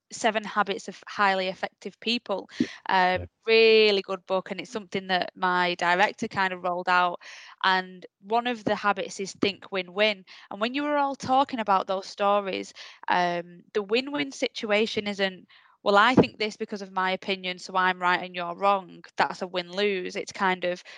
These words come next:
Speaker 1: "Well, I
Speaker 2: Yeah.
Speaker 1: win 'cause I think this, you think that. Let's come to a common ground. Let's find
Speaker 2: Yeah.
Speaker 1: something that is win-win."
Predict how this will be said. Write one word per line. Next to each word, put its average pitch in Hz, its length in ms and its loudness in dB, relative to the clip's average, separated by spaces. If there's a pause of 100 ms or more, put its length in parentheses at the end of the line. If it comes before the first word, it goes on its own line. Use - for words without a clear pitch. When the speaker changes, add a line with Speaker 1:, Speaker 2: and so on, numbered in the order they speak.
(160)
Speaker 1:
"Well, 190 140 0
I 240 140 6
Speaker 2:
Yeah. - 100 2
Speaker 1:
win 226 160 -2
'cause - 180 -4
I 196 140 2
think 196 120 6 (180)
this, 180 280 -4
you 208 160 -10
think 202 260 -12
that. 180 220 0 (340)
Let's 240 240 4
come 247 240 -10
to - 140 -10
a 214 40 -8
common 196 340 -8
ground. 180 300 0
Let's - 220 -10
find 214 320 0
Speaker 2:
Yeah. - 40 -16
Speaker 1:
something 196 600 -4
that - 100 -10
is 214 200 2
win-win." 185 440 -6